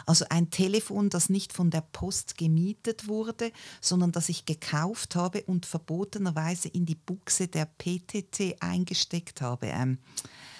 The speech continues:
so ein schnurloses Telefon mit einer langen, ausziehbaren Antenne dran. Das hat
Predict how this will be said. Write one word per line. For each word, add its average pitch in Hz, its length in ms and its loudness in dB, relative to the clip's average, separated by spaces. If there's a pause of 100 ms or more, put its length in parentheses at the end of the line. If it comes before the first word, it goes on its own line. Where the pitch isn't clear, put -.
(520)
so - 220 2
ein 165 300 2
schnurloses 196 800 4
Telefon 196 560 2
mit 175 260 0
einer 160 380 4 (140)
langen, 196 640 2 (160)
ausziehbaren 170 1300 0
Antenne 160 640 2
dran. 110 400 -2 (460)
Das 127 220 -2
hat - 220 -6